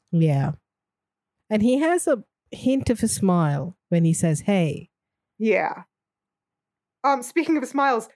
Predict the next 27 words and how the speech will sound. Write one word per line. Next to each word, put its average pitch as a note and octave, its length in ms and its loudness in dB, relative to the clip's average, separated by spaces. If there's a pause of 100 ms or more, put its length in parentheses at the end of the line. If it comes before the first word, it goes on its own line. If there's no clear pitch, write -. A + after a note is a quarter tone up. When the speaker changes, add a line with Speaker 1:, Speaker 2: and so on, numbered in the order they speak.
(140)
Speaker 2:
did B3+ 220 0
hers D4 320 2
also C#4+ 360 0
chill D4 280 -2
your C#4+ 160 -2
blood C4 260 0 (580)
as B3+ 160 0
it B3+ 100 0
Speaker 1:
Oh, - 20 2
Speaker 2:
did B3 140 4
Speaker 1:
yeah, A3 60 2 (140)
Speaker 2:
mine? G3 80 2
Speaker 1:
absolutely. G3+ 880 0
I F3+ 140 2
loved E3+ 340 0
it. - 280 -4 (360)
Speaker 2:
Mm-hmm. D4 420 2
Speaker 1:
<laughs> - 60 -18 (680)
Yeah. F3+ 320 0 (580)
Speaker 2:
She's C4 420 -2
terrifying. F#3 800 -4 (240)
Speaker 1:
She's A3 280 0
adorable D4 600 0
yet G3 200 0
terrifying. F3+ 720 -4
Perfect A3 400 -2
combination. E3 640 -2